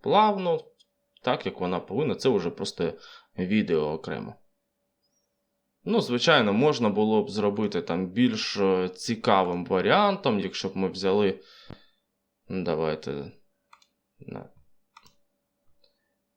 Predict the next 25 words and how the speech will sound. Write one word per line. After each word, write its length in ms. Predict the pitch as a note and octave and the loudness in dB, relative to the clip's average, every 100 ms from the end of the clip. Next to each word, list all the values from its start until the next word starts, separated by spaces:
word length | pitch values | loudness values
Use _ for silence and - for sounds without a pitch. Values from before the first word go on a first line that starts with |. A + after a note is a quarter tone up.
| _ _ _ _ _ _ - | _ _ _ _ _ _ -6
Якщо 340 | G#2 G#2 C3 | -2 0 0
б 60 | A#2 | 0
ми 120 | A2+ | -2
взяли, 640 | G#2 A2 G#2+ G#2 F#2+ E2+ - | 2 2 4 4 2 -2 -4
е, 340 | G2 G2 F#2+ - | 0 2 0 0
текст, 360 | D3 F#3 - - | 2 2 0 -4
наприклад, 800 | G#2+ - G#2+ G#2+ G#2+ G2+ F#2+ - | -2 0 0 0 2 0 0 -2
і 220 | G2 G2+ | -4 -4
додали 480 | F#2 F2+ G2 G2+ G#2+ | -4 0 2 2 0
до 160 | F#2+ | -2
нього, 580 | F#2 F#2+ F2 F#2 E2+ E2 - - - _ | -2 -2 -2 0 -2 -4 -12 -20 -20 _
а, 360 | - F#2 F2+ F2 | 0 2 2 0
матеріал, 920 | F#2 G2 G2+ G#2 G2+ G2 F2+ F2 - | 0 0 0 2 4 4 2 0 -2
там, 500 | E2 D2+ C#2+ B1+ - - | -2 -2 -6 -12 -14 -10
випромінення, 1200 | F#2 E2 D#2 D#2+ B2 G3 F3 C3+ A2+ G#2 F2 F#2+ - _ _ _ _ | -8 -6 -6 -2 2 2 2 0 0 0 -2 -6 -14 _ _ _ _
а, 300 | - D#2+ C#2+ B1+ - - _ _ _ _ _ _ _ _ _ _ | -8 -6 -6 -8 -12 -20 _ _ _ _ _ _ _ _ _ _
власне, 460 | - F2 D#2+ - E2+ | -6 -2 0 -2 -6
давайте 380 | E2 F2 E2+ - | -2 -2 -2 -4
цей 180 | - F2+ | -4 -2
матеріал 480 | E2+ F#2 F2+ E2 | -2 -2 -2 -4
просто 300 | - F2+ - | -6 -8 -6
змінимо, 500 | G2+ C3+ G#3 D3+ F#2 | -4 0 0 2 0
та 160 | F2 D#2+ | -2 -4
і 80 | D#2+ | -4
все. 320 | - - | -8 -10